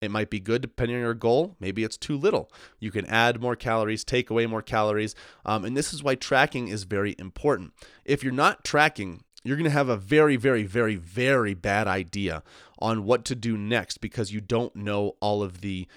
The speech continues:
um, pieces that are moving that need to be fixed in order to create a solution. You're trying to identify the problem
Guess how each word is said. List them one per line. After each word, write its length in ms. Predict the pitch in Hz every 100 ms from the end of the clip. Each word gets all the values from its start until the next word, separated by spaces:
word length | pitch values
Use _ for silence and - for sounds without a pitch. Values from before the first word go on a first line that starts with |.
| - -
um, 360 | 107 95 92 - -
pieces 480 | 160 165 - 113
that 120 | 98 101
are 80 |
moving 520 | 101 131 139 110 101 -
that 160 | 107 104
need 160 | 117
to 60 | 113
be 140 | 101
fixed 400 | 95 180 175 -
in 100 | 104
order 240 | - 95 101
to 140 | -
create 340 | - 104 92 -
a 80 |
solution. 540 | 95 113 131 147 - 82 - - - _
You're 120 | 120
trying 340 | - 143 147 160
to 160 | 156
identify 500 | 123 120 131 - 117
the 120 | 120
problem 580 | - - 143 117 113 107